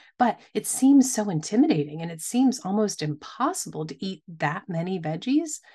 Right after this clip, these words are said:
But if you think that, stick with me today because Doug Evans is going to completely change your mind. And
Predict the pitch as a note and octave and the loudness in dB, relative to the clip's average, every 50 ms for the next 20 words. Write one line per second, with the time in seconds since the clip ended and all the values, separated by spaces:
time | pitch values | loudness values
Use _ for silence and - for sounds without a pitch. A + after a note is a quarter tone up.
0 | _ _ _ _ _ - E3+ G3 E3+ C#3+ - _ _ _ _ _ _ _ _ _ | _ _ _ _ _ 0 2 2 2 2 0 _ _ _ _ _ _ _ _ _
1 | _ - - D#3+ D#3 E3 E3 G3 G3 - A3+ G#3+ G#3 - - D3+ - - _ _ | _ -8 -6 -6 -4 -2 -2 -2 0 0 0 -2 -2 -4 -6 -8 -10 -12 _ _
2 | _ _ _ _ _ _ - - - - - F#3+ D#3+ - F#3+ D#3+ - F3 E3 D#3 | _ _ _ _ _ _ -18 -14 -10 -4 -4 -4 -2 -2 -2 -4 -2 -4 -4 -4
3 | - D#3 D3+ D3 D3+ D#3 D#3+ D#3 D#3 E3 D#3+ D#3 D3+ D3+ D3+ - - E3 D#3 F#3 | -4 -4 -6 -6 -6 -6 -8 -6 -2 0 2 2 2 0 -2 -8 -12 -6 -2 -2
4 | F#3 F#3 G3 F#3+ F#3 F#3 F#3 F#3 F#3 F3 E3 D#3 D#3+ D#3 D#3+ D#3 E3 D#3 D#3 D#3 | 0 2 2 2 2 0 0 -2 -2 -4 -4 -6 -6 -6 -4 -2 0 2 2 2
5 | D#3 D#3 D#3 - D#3+ - - E3 D#3 - - - G3 G3+ G3 - - F3+ E3+ D#3+ | 2 0 -2 -4 -10 -8 -6 -8 -8 -8 -4 0 0 0 0 0 -2 -4 -4 -4
6 | - E3+ D#3+ D#3 D3+ D3+ D3 C#3+ C#3 C3+ C#3 D#3 D#3 D#3 D#3 _ _ _ _ _ | -2 -2 0 0 0 0 -2 -4 -8 -10 -12 -14 -14 -14 -16 _ _ _ _ _
7 | _ _ _ - - F3 E3+ E3 D#3+ D#3+ D#3+ E3 D#3+ D#3+ | _ _ _ -4 -4 -2 0 0 0 0 0 0 -2 -4